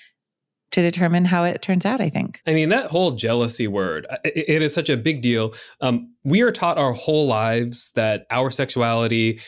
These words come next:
Speaker 2: is only meant for one person and that other person's sexuality is ours, and that we have this weird sense of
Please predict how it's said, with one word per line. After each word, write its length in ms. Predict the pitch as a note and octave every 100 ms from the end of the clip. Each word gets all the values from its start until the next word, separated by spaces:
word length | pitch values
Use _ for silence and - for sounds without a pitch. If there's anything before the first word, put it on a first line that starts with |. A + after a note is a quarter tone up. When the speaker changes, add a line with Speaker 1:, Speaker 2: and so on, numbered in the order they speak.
| -
Speaker 2:
is 160 | G#2+ G2+
only 280 | D3 C#3+ C#3+
meant 240 | B2 B2
for 80 | C#3
one 240 | A2 G#2 A2
person 580 | E3+ D#3+ D#3 C#3 C3
and 80 | A2
that 120 | G#2 C#3
other 200 | C3 B2+
person's 600 | C3+ B2+ C3+ B2 B2 A#2+
sexuality 600 | B2 B2+ A2+ A2+ A2 G#2
is 120 | -
ours, 540 | C3 B2+ B2 A#2 A2
and 120 | A2+ G#2
that 120 | G#2 A#2+
we 140 | A#2
have 180 | B2 C3
this 160 | A2+ A2
weird 460 | A2+ D#3 D3+ C#3+
sense 180 | C#3+ C3
of 160 | B2+